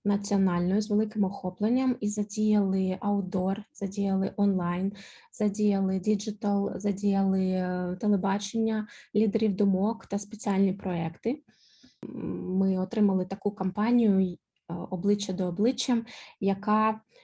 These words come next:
а, публічно дякувала медикам, волонтерам та всім дотичним до, а, роботи та підтримки людей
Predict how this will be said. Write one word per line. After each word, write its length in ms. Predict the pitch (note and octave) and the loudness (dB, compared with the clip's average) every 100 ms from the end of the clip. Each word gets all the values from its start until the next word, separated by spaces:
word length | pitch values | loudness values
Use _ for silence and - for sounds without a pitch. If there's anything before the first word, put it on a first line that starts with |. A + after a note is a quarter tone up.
| - | -8
а, 460 | C#4 G3 G3 G3 G3 G3 | -2 0 0 0 0 0
публічно 500 | F#3+ A3+ C4 - G#3 | 2 2 2 0 0
дякувала 640 | G3+ G#3 G#3+ G#3+ G#3+ F#3+ | 2 0 0 -2 0 0
медикам, 580 | F#3+ A3+ B3 A#3 A3 G3+ | 0 0 -2 -4 -2 -2
волонтерам 800 | F#3+ F#3 F#3 G#3+ A3 A#3 A3 G#3+ | -2 -4 -4 -2 -2 -2 -2 -2
та 100 | G3 | -4
всім 560 | G3 - - A3+ A3 A3 _ _ - | -8 -12 -4 -2 -2 -4 _ _ -4
дотичним 720 | G3 G3+ G#3+ - G3+ G3 F#3 | -4 -2 -6 -2 -2 0 0
до, 380 | F#3 F#3+ G3 G3 G3 - - - - | 0 2 2 0 -6 -18 -20 -20 -6
а, 640 | G#3 G3 F#3+ F#3 F#3 F3+ F3+ F#3 F#3 _ _ _ _ _ _ _ _ _ _ - - | -2 -2 -2 -2 -2 -2 -4 -4 -8 _ _ _ _ _ _ _ _ _ _ -18 -2
роботи 460 | G#3+ F#3+ G#3 A3+ A3+ | 0 4 2 2 0
та 140 | G#3+ | -2
підтримки 880 | - G#3+ A#3 G#3+ G#3+ G#3+ G#3+ G3+ G3 | -2 -2 2 6 6 4 2 2 4
людей 520 | F#3+ F3+ G#3 D4+ | 2 0 0 0